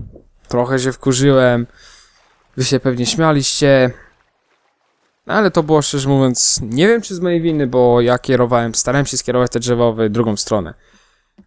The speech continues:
E, dobra, tak więc jak już mówiłem, w tym gameplayu to już chyba wszystko. Widzimy się w następnym odcinku z gry The Forest, który mnie niesamowicie teraz wkurzył.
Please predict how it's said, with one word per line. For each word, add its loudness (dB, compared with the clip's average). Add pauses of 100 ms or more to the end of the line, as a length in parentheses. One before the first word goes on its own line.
(100)
E, 0
dobra, -2
tak -4
więc -2
jak -4
już -2
mówiłem, 2
w -14
tym 0
gameplayu 0
to -2
już -2
chyba -4
wszystko. -2
Widzimy -2
się 0
w -8
następnym -2
odcinku 0
z 0
gry -4
The -2
Forest, 0
który -4
mnie 0
niesamowicie 0
teraz 0
wkurzył. 0